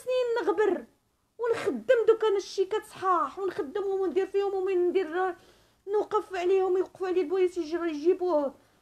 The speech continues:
ويحطوا، يحطهم في الصندوق ويجي خارج لك بكاف بنا-، ب-، ب-، ب-، بالسورسي. تا انا نديرها والتغيير انا نكذب عليك نتحمل المسؤوليه؟ حنا ما ولفناش هادشي، حنا تربينا. انا حتى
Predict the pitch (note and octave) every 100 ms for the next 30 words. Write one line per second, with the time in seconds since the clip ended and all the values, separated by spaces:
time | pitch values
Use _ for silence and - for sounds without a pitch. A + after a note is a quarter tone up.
0 | _ C#4 F#4+ G4 - - F#4+ F4+ - F#4+
1 | - E4 F#4 - F#4+ C#4+ F4 F#4 E4+ C#4+
2 | - B3 F#4 F4+ F4 D#4+ - - B3 E4+
3 | F#4 G#3+ C4+ A#3+ A#3 A#3 A#3 A3+ - -
4 | B4+ C5+ F#5 F#5 _ _ _ _ _ _
5 | _ _ _ D#5 D#5+ D5+ D#5 D#5 C#5 D5
6 | C#5+ _ _ _ _ F#4 F#4+ - C5 C5
7 | C#5+ A#4+ C5 C5+ B4 C5 A4+ D#5+ - -
8 | C#5+ C5+ C5+ C#5 D5 D5 C#5+ _ _ _
9 | _ _ A4+ D#5 E5+ E5+ F5+ F5 F#5+ F#5+
10 | B4+ - - G4 G4 G4+ F#4 C#4 - -
11 | G#4 A3 G#3 D#4 D4 F#4 A#4+ - _ _
12 | _ _ _ _ A4+ B4+ D5 - - D#5+
13 | C#5 A#4 -